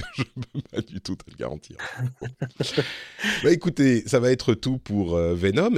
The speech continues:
Speaker 1: Et du coup, comme, euh, tu l'évoquais tout à l'heure, peut-être avant qu'on lance l'enregistrement, ben, on rentre dans une, euh,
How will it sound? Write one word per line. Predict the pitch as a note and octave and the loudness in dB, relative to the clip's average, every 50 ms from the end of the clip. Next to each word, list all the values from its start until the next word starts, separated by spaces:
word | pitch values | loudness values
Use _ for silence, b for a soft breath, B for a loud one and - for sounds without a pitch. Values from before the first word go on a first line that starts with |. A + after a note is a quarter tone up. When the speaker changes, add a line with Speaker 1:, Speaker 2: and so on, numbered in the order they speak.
| - | 4
Speaker 1:
Et | - C3 A#2 | 4 2 2
du | G2 A2+ B2 | 2 0 -4
coup, | - - - E4+ F4+ - | -6 -6 -4 -4 -4 0
comme, | - C3+ A#2 G#2 F2+ | 2 2 2 2 2
euh, | G#2 G2+ G2 G2 G2 | 0 0 2 0 0
tu | F2+ - G#2 | -2 -2 -4
l'évoquais | F#2+ G2 G2 F#2+ G2 G2 - C3+ A#2 | -2 -2 -2 -2 -4 -2 0 -2 -2
tout | - G#2+ G2+ - | -2 -4 -4 -2
à | A#2 G2+ | 0 0
l'heure, | B2 D#3 G3 G#3+ D#3 G#2 | 2 2 2 2 0 0
peut-être | - F#2 - G2 - - F2+ | -2 -2 -2 -2 -2 -2 -2
avant | F2+ G#2 | -2 -2
qu'on | G2 - F#2+ F2+ | -2 -4 -4 -2
lance | F#2+ G2+ - | -2 -2 -4
l'enregistrement, | G#2+ E2+ D#2+ E2+ E2 - - E2+ F2 B2+ E3+ F#3+ | -4 -4 -4 -4 -6 -4 -4 -4 -4 -4 -4 -4
ben, | C3 F2 E2+ D#2 D#2+ E2 - | -4 -4 -4 -4 -4 -6 -6
on | - - | -8 -8
rentre | C#2 E2 C3 D3+ - - - | -6 -6 -6 -6 -6 -6 -8
dans | - E2+ D#2+ | -6 -6 -6
une, | C#2+ C#2+ E2 E2+ E2+ E2 D#2+ D#2+ | -6 -4 -4 -4 -2 -2 -2 -4
euh, | D2+ D2+ D#2 | -4 -6 -6